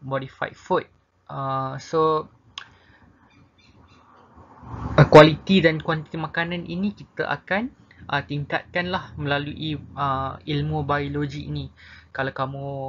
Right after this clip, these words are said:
perasan, kita, um,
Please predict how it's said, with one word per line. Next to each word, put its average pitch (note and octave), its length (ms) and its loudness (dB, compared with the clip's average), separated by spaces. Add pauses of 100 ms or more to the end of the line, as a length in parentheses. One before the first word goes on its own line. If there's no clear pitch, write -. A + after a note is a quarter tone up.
(720)
perasan, F3 720 -6
kita, - 320 -6
um, C3 480 -6